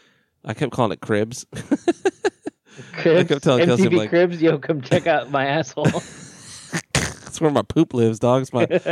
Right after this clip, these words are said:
Speaker 2: <laughs>
Speaker 1: "Hey, you wanna see where the magic happens?" <laughs> Um, but yeah, so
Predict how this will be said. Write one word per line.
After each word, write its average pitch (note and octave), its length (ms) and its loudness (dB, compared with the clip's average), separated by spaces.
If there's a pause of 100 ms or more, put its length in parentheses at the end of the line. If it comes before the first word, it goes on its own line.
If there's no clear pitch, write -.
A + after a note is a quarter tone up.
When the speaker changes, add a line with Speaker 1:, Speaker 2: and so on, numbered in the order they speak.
(180)
Speaker 2:
<laughs> B2 80 -6
Speaker 1:
"Hey, B2 120 2
you A#2 120 4
wanna A2+ 120 2
see B2+ 140 -2
where A#2 80 4
the G#2+ 60 0
magic A2+ 420 0
happens?" D3 640 0
<laughs> - 60 -4 (1800)
Um, A2+ 440 2 (540)
but F3+ 400 -12
yeah, F#2 220 -2
so G2+ 460 -6